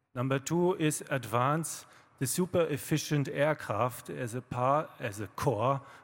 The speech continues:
of a super efficient air transport system. That's also what we were talking about here, because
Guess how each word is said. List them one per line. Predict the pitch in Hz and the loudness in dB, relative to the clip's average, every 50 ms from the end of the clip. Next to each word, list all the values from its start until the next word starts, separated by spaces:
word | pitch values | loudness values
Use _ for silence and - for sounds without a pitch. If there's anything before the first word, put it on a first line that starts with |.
| _ - | _ -6
of | 123 107 | -4 -4
a | 117 117 | -2 -4
super | - - 143 - 139 131 131 135 | -2 -4 -4 0 0 0 0 -2
efficient | 127 - - 131 123 - - 131 120 120 - - - - _ _ | -4 -6 -6 -6 -6 -4 -6 -6 -6 -6 -8 -18 -20 -20 _ _
air | 117 117 131 131 | -4 -4 -4 -4
transport | - - - 127 117 117 123 - - - 120 113 107 - - - - - _ _ | -6 -6 -4 -2 -2 -2 -4 -8 -6 -4 -4 -4 -4 -6 -12 -20 -20 -20 _ _
system. | _ - - 190 - - - 135 127 156 190 214 202 - _ _ _ _ _ _ _ _ _ _ | _ -6 -4 -4 -4 -2 0 0 0 0 0 -2 -6 -10 _ _ _ _ _ _ _ _ _ _
That's | 120 - - | -10 -8 -4
also | 190 180 180 175 - - 123 | 0 2 2 2 2 0 -2
what | 110 104 110 107 | -2 -2 -4 -6
we | 110 120 117 | -6 -6 -2
were | 113 117 | -2 -2
talking | 110 - 123 120 120 143 143 131 | 0 0 -2 -2 0 -2 -2 -2
about | 131 120 127 120 127 123 - | 0 2 4 2 2 2 0
here, | - 151 143 | -2 -4 -4
because | 123 113 - - 123 117 117 - - - - - | -4 -6 -6 -2 -2 0 0 -2 -6 -10 -10 -12